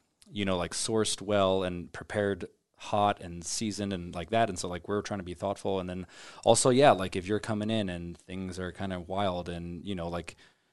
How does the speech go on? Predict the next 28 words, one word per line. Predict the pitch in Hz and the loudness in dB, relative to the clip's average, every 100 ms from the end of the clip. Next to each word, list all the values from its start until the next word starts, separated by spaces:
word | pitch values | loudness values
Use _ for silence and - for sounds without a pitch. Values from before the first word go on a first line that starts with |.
| _ | _
again, | 98 95 107 | -6 0 2
you | 95 | 2
hear | 110 131 | 8 8
all | |
the | 90 | 8
time | - 107 95 | 2 0 0
from | 92 | -4
all | 87 | -4
the | 85 | -4
chefs | - 135 | -4 -4
you | 92 85 | -4 -6
have, | 85 | -6
it's | 82 | -6
just | 90 | -4
like, | 90 85 | -4 0
yeah, | 160 131 107 | 4 6 4
you | 117 | 0
know, | 107 | -2
dishwasher | 101 120 101 90 87 | -2 0 0 0 -2
just | 85 - | -6 -8
didn't | 85 | -6
show | 80 90 85 | -4 -4 -6
up. | 82 _ _ - | -8 _ _ -14
And | 92 | -8
so, | 95 | -4
like, | 90 92 87 - - _ _ _ _ _ _ _ _ _ _ _ | -2 -4 -6 -12 -16 _ _ _ _ _ _ _ _ _ _ _
like, | 110 98 - | -2 -2 -4
you, | 101 | -10